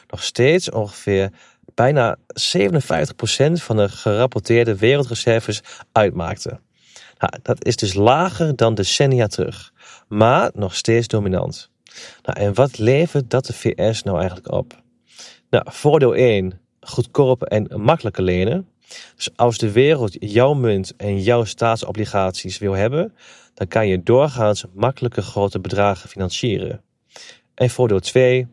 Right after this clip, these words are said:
macht via financiële leidingen. Als veel wereldhandel en bankverkeer langs dollarsystemen loopt, dan kunnen sancties en juridische maatregelen extra hard aankomen.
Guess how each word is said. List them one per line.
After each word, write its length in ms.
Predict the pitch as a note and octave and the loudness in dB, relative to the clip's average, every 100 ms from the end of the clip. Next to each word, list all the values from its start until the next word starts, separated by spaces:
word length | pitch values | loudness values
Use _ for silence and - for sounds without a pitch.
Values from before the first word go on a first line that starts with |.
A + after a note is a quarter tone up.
| - _ _ | -18 _ _
macht 340 | - A#2 C3 - | 0 2 2 -4
via 320 | - G#2 F#2+ | -2 0 0
financiële 520 | - G2+ F#2+ A2 G2 | 0 -2 -2 -2 0
leidingen. 580 | F#2 F#2+ F2+ E2+ - - _ _ - - - | 2 0 0 -4 -10 -14 _ _ -20 -10 0
Als 260 | B2 A2+ | 0 0
veel 400 | - E3 F#3+ E3 | -2 2 2 2
wereldhandel 720 | A#2+ C#3 D3 A2+ G2+ G2 G2 - | 2 2 2 0 0 0 -2 -4
en 220 | B2+ B2 G2+ | 0 0 2
bankverkeer 640 | B2 D3 - - G2+ F#2+ | 0 0 -8 -4 0 0
langs 360 | F#2+ G#2+ G#2+ - G2 | 2 0 0 -10 -2
dollarsystemen 680 | A#2+ C#3 B2 - - F#2+ F#2 | 2 2 0 -6 -2 0 0
loopt, 420 | F#2 F#2+ E3 - _ - - _ | 0 0 -2 -10 _ -20 -20 _
dan 220 | - G#2+ - | -4 -4 -2
kunnen 240 | D3 A#2 | 0 0
sancties 640 | - B2+ E3 - D#3 D#3 - | 0 0 0 0 -2 -2 -2
en 180 | G#2+ | 0
juridische 460 | G2 G2 A2+ B2+ G#2+ | 0 0 0 0 2
maatregelen 600 | G2 G#2+ G#2 G#2 G2 G#2 - | 4 2 2 -2 -2 -6 -2
extra 320 | - - - | -2 0 -2
hard 320 | G2+ G2+ - | 0 -2 -2
aankomen. 720 | G#2 G2+ G2 D#2 - - - | 0 0 2 -2 -2 -4 -10